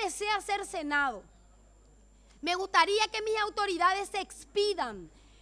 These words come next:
ya sea por positivo o por negativo, pero que lo hagan. Que sean capaces de brindar una respuesta seria, concreta, y realmente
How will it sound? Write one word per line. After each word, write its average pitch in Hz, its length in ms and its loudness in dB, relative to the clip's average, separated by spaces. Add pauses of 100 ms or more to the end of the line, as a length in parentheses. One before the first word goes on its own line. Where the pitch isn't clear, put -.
(100)
ya 427 200 0
sea 453 280 2
por 453 200 -4
positivo 440 640 -2 (140)
o 415 60 -6
por 427 180 0
negativo, 403 720 -2
pero 415 240 -4
que 392 160 -6
lo 330 180 -4 (120)
hagan. 233 600 -2 (540)
Que 403 160 0
sean 466 240 2 (100)
capaces 440 640 2
de 453 140 -4
brindar 392 500 2
una 381 260 -2
respuesta 370 640 0
seria, 381 600 2
concreta, 370 840 0 (760)
y 381 100 4
realmente 440 880 2